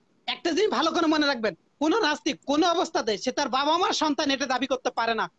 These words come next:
একমাত্র আমরা, আমরা বিশ্বাসীরা দাবি করতে পারি যে আমি আমার বাবা মার গর্ভজাত সন্তান। কোন নাস্তিক দাবি করতে পারবে না সে তার বাবা মার গর্ভজাত সন্তান। যুক্তি, যুক্তি, প্রমাণ কই?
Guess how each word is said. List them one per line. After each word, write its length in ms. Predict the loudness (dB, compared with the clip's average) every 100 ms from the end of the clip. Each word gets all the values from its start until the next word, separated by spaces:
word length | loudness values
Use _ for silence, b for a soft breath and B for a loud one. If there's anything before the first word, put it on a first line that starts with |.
| _
একমাত্র 400 | -8 -2 -2 0
আমরা, 340 | 0 2 2
আমরা 420 | 2 0 2 2 2
বিশ্বাসীরা 600 | 2 2 0 0 0 0
দাবি 200 | 0 0
করতে 260 | -2 0
পারি 220 | 0 -2 -4 _ _
যে 80 | -4
আমি 220 | 0 2
আমার 220 | 2 2
বাবা 180 | 0 0
মার 200 | 0 0
গর্ভজাত 440 | 0 0 0 0 -2
সন্তান। 360 | -2 -2 -4 -6 b _
কোন 200 | 0 2
নাস্তিক 480 | 2 0 -2 -2 0
দাবি 200 | 0 0
করতে 300 | 0 0 0
পারবে 240 | 0 2
না 120 | 0 0
সে 120 | -2
তার 140 | -2
বাবা 180 | 0 0
মার 140 | 0
গর্ভজাত 420 | 0 0 0 -2 -2
সন্তান। 320 | -4 -6 -6 -10 _
যুক্তি, 460 | -4 -4 -2 -4 -4 -10 _ _ _ _ _
যুক্তি, 440 | -4 -4 -2 -2 -2
প্রমাণ 380 | 0 0 2
কই? 260 | 2 0 0